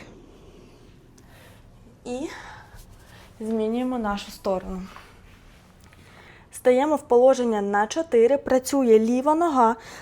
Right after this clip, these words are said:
Ставимо ногу на носок по діагоналі. Розвертаємо стопу так, щоб воно дивилося на одній лінії з коліном.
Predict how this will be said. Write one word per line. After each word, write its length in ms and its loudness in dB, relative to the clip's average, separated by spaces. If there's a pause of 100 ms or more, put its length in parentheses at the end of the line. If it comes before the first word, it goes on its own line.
(100)
Ставимо 560 2
ногу 340 2
на 300 2
носок 500 0
по 120 2
діагоналі. 840 -2 (420)
Розвертаємо 720 2
стопу 440 4
так, 480 0 (760)
щоб 340 0
воно 280 0
дивилося 640 2 (220)
на 220 0
одній 640 -6
лінії 460 -4
з 140 -14
коліном. 640 -6